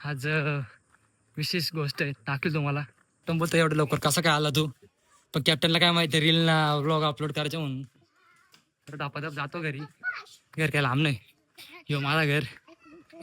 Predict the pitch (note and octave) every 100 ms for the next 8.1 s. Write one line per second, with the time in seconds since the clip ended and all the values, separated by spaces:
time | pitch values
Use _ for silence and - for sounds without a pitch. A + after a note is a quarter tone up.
0 | - - D3 D3+ D#3 D#3 E3 D#3+ D3+ D#3
1 | C3+ D3 E3 D3+ D3+ D3 C#3+ C3 - _
2 | _ _ _ _ _ - D3 D3 D#3 F3
3 | D#3 E3 E3 E3 E3 D#3+ E3+ F3 F3+ -
4 | _ _ _ _ _ _ _ _ _ _
5 | _ D#3+ D3 - E3+ D3+ C#3+ D3+ D3+ D3+
6 | C#3+ D3 D#3+ D3 C3+ - _ _ _ -
7 | F3+ F#3+ G#3+ - - - - D3 D#3+ E3+